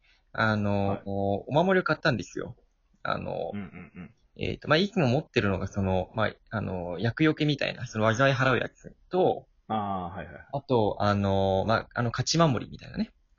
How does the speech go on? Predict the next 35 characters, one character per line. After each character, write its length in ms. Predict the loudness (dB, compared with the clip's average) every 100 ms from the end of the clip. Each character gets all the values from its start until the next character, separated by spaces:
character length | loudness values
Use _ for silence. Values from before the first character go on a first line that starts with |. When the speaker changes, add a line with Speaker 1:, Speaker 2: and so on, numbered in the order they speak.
| -2
Speaker 1:
お 80 |
守 340 | 2 4 4 2
り 40 |
の、 240 | 2 0 -4 _ _ _ _
そ 140 | -6
の、 260 | -4 -4 -6 _ _ _ -6
な 120 | -6
ん 20 |
か 100 | -4
こ 140 | -4
う、 20 | -2
勝 240 | 4 6
負 100 | 6
事 220 | 2 0
と 100 | -4
か、 220 | -4 -6 -2
ま 60 |
あ、 20 |
仕 140 | 0 2
事 220 | 2 0
と 100 | -2
か、 140 | 0
い 40 | 2
ろ 100 | 2
ん 40 |
な 60 | 2
も 100 | 2
の 80 | 2
に 100 | 0
こ 280 | -4 -6 -4
う、 20 |
ま 80 | -4
あ、 40 |
幸 420 | 2 6 6 4 0
運、 140 | -4